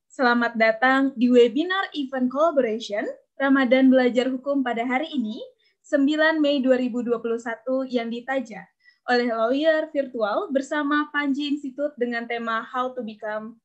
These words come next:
Constitutional Lawyer. Malam hari ini, senang sekali saya, Dea Natali, akan menjadi moderator untuk memandu jalannya diskusi kita.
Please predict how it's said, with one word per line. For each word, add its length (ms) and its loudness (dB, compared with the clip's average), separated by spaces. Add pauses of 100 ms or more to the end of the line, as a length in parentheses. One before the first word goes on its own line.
Constitutional 800 -10
Lawyer. 480 -14 (880)
Malam 340 0
hari 260 -2
ini, 360 0
senang 320 0
sekali 400 -2
saya, 320 -2
Dea 160 4
Natali, 520 -2
akan 240 -4
menjadi 360 0
moderator 800 -2
untuk 400 0
memandu 720 -2
jalannya 480 -2
diskusi 480 -8
kita. 260 -16